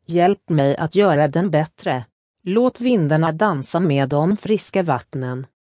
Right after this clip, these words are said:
Låt den fruktsamma jorden sjunga livets sång. Låt stjärnorna lysa av glädje över din jord. Ge oss modet att värna människans okränkbara värde. Amen. Susanne Skogstam.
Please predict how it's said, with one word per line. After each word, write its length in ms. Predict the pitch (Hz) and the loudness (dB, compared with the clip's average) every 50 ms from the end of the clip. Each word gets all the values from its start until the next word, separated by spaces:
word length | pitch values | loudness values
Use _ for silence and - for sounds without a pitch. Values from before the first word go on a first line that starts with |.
| _ _ _ _ | _ _ _ _
Låt 280 | 180 180 202 214 208 - | -4 0 0 0 0 0
den 220 | - 190 190 190 | 0 0 0 0
fruktsamma 800 | - _ - 254 262 - - - - - - 220 220 220 208 214 | -4 _ -2 -2 -2 -2 -4 -6 -12 -6 -2 0 2 2 2 0
jorden 520 | 208 147 147 147 143 143 135 151 151 156 | 0 0 0 0 0 0 0 0 0 -2
sjunga 380 | 151 - - 151 135 135 139 143 | -2 -2 -2 -2 0 0 0 2
livets 580 | 147 143 151 170 196 190 165 135 - - - - | 2 2 0 0 0 0 -2 -4 -4 -6 -6 -2
sång. 420 | 208 190 151 131 127 123 127 131 _ _ _ _ _ _ _ - | -2 -2 -2 -2 -6 -8 -10 -12 _ _ _ _ _ _ _ -6
Låt 320 | 180 190 208 214 - - | -2 0 0 0 -2 -4
stjärnorna 600 | - - - 247 196 160 139 143 147 147 151 147 | -8 -4 -2 0 2 2 2 2 2 2 2 2
lysa 440 | 156 190 220 226 180 - - 143 139 | 2 2 2 0 0 -2 -2 0 0
av 100 | 139 131 | 0 2
glädje 560 | 127 160 170 175 147 123 127 143 - 202 165 - | 2 4 4 4 2 0 -2 -2 -2 -2 -2 -2
över 300 | - 185 190 202 202 233 | -2 0 0 0 0 0
din 260 | 190 175 160 156 170 | 0 0 0 0 0
jord. 480 | 175 143 143 135 131 120 123 123 - 117 - _ _ _ _ _ _ - | 0 0 -2 -2 -2 -4 -10 -14 -16 -20 -20 _ _ _ _ _ _ -4
Ge 220 | 165 151 147 147 | -2 0 2 2
oss 200 | 151 151 - - | 2 2 0 -2
modet 520 | 196 185 151 143 143 139 131 151 143 - - - | -2 0 0 0 0 -2 -4 -6 -6 -6 -8 -6
att 180 | - 220 - 226 | -6 -6 -4 0
värna 460 | 247 262 233 170 139 139 139 151 156 | 2 2 2 2 0 0 0 0 2
människans 680 | 165 190 214 196 151 147 143 - 165 160 160 156 - - - | 2 2 2 2 2 0 0 -2 -2 -2 -2 -4 -4 -4 0
okränkbara 920 | 247 185 127 - - - 160 156 151 139 - 151 156 175 175 175 170 156 | 0 0 0 -2 -2 0 0 0 0 0 -2 -2 0 2 2 4 2 2
värde. 540 | 147 185 196 165 143 143 180 190 160 123 - _ _ _ _ _ _ _ _ _ _ _ _ - | 2 2 0 0 -2 -2 -2 -4 -4 -4 -8 _ _ _ _ _ _ _ _ _ _ _ _ -4
Amen. 480 | 160 156 156 151 135 123 123 127 131 - _ _ _ _ - | -2 0 0 0 -2 -4 -6 -8 -10 -12 _ _ _ _ -20
Susanne 640 | - - - 247 - - - 165 143 143 147 151 147 | -12 -6 -6 -6 -4 -2 -2 0 0 2 0 0 -2
Skogstam. 800 | - - - 165 131 123 - - - 160 147 127 120 120 135 | -4 -6 -6 -8 -6 -8 -10 -6 -6 -4 -4 -4 -6 -8 -10